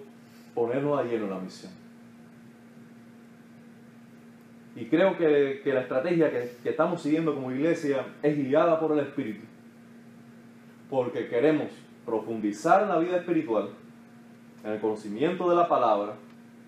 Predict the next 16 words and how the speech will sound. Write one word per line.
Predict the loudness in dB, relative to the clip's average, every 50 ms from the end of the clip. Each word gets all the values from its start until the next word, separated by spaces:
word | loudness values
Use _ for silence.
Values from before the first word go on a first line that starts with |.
| -20 -20 -20 -20 -20 -20 -20 -20 -20 -20 -12 -2
Queremos | 0 2 4 4 4 2 2 0 0
entonces | 0 2 2 2 2 2 0 -6 -6 -8 -6 -6 -4
hacer | -6 -6 -6 -6 -2 2 2 2 2 0
discípulos | -2 -4 -4 0 2 2 2 2 -2 -8 -10 -10 -14 -18 -20 -20 -20 -20 -20 -20 -20 -20 -20 -20 -20 -20 -20 -20 -20 -20 -20 -20 -20 -20 -20 -20 -20 -20 -20 -20 -20 -14 -2 2
y | 2
nosotros | 4 4 2 2 0 0 2 2 0 0 0
con | 0 0 4
los | 6 6 6 6
discípulos | 4 2 2 2 2 4 2 -2 -4 -4 -8 -16 -20 -20 -20 -20 -20 -20 -12 -8
cumplir | -6 -6 -6 2 4 4 6 6
la | 4 0
misión. | -4 -8 -10 -10 -12 -14 -14 -16 -20 -20 -20 -20 -20 -20 -20 -20 -20 -20 -20 -20 -20 -20 -20 -20 -20 -20 -20 -20 -20 -20 -20 -20 -20 -20 -20 -20 -20 -20 -20 -20 -20 -20 -20 -20 -20 -20 -20 -20 -20 -20 -20 -20 -20 -20 -20 -20 -20 -20 -20 -20 -20 -20 -20 -20 -20 -20 -20 -20 -20 -20 -20 -20 -20 -20 -20 -20 -20 -20 -20 -14 -10
Queremos | -4 -2 -2 -2 -2 -4 -6
exaltar | -6 -4 -2 -2 -2 -2 -2 2 4 4 6 6
a | 4 2
Cristo, | 0 -2 -4 -6 -8 -12 -14 -14 -14